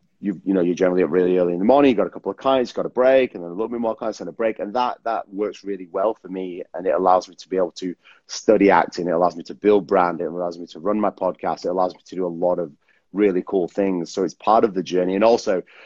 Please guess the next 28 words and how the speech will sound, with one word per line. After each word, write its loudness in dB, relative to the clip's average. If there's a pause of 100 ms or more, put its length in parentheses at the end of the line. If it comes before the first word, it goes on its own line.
(120)
to -4
be 4
on 2
screen, 0
I 2
need 0
to -6
look -2
a -12
particular -4
way. 4
Well, 2
I 4
want -4
to -10
look -8
a -20
particular -6
way 2
for -10
the -4
actors -6
that -4
I -2
want -6
to -18
play. 0
So -2